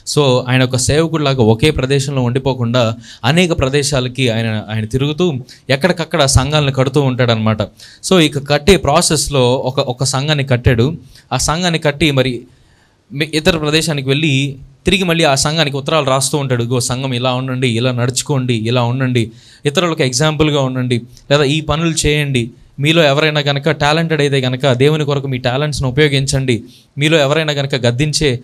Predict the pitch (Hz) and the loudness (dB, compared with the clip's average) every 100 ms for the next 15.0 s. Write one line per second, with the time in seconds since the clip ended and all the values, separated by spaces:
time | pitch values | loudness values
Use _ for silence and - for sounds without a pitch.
0 | - - - 123 120 117 143 151 143 139 | -12 -10 -2 0 2 2 0 2 0 0
1 | 151 143 143 135 147 139 160 135 135 131 | 0 -2 0 2 2 2 0 0 -2 -2
2 | 147 165 180 156 143 123 117 113 135 139 | 0 0 2 2 2 0 -6 -2 -2 0
3 | 156 147 139 127 95 123 120 117 120 143 | -2 0 -2 -4 0 0 0 0 0 0
4 | 139 135 123 123 139 151 123 120 - - | 0 0 0 0 -2 -4 -6 -8 -20 0
5 | 135 131 151 190 175 170 160 160 147 139 | 2 4 4 2 4 4 6 6 6 4
6 | 143 160 170 139 117 151 175 - - 135 | -2 -2 0 2 2 2 2 0 0 0
7 | 127 143 123 120 113 120 107 123 147 143 | 0 2 2 2 0 -4 -6 -4 -2 0
8 | 151 139 120 120 156 131 127 143 156 139 | 0 2 0 2 0 0 -2 -2 -2 2
9 | 135 120 113 110 107 92 - - - 170 | 2 2 0 -2 -4 -6 -10 -20 -2 0
10 | - 165 196 190 - 143 131 131 - 120 | 2 2 2 0 -2 -2 -2 -4 -6 -6
11 | - 139 139 151 147 135 135 131 139 151 | -2 -2 0 -2 0 -2 0 0 0 -4
12 | - - - 160 170 175 180 156 170 101 | -14 -10 -4 -2 0 2 2 2 -2 0
13 | 127 170 170 127 113 120 143 139 107 123 | 2 2 4 2 0 0 2 2 0 -2
14 | 135 139 135 135 - 127 135 131 117 135 | -2 0 0 0 0 -2 0 0 0 -4